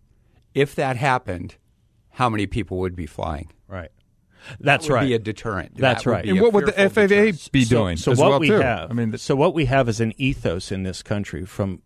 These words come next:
Speaker 2: places calling themselves public health departments saying, "We know that. Get on that plane with a friend."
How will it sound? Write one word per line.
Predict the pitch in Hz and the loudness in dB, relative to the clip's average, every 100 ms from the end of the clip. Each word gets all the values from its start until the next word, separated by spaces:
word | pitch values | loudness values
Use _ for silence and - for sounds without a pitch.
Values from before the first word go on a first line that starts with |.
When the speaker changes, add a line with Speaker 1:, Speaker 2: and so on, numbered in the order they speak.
| _ | _
Speaker 2:
places | - 120 131 - | -2 -2 -4 -8
calling | - 107 104 | -4 -2 -2
themselves | 95 90 98 95 - | -4 -4 -4 -4 -4
public | - 92 85 | -4 -4 -4
health | 110 104 - | -4 -4 -6
departments | - 90 69 71 - - | -8 -8 -8 -12 -16 -18
saying, | - - 98 95 90 | -14 -8 -6 -4 -6
"We | 95 | -6
know | 101 131 | -4 -2
that. | 117 127 143 170 _ _ _ _ _ _ _ _ | -2 0 0 -4 _ _ _ _ _ _ _ _
Get | - 151 | -4 0
on | 139 | 0
that | 123 120 | 0 -4
plane | - 113 | -4 -4
with | 101 87 | -4 -8
a | |
friend." | - 92 62 | -8 -8 -10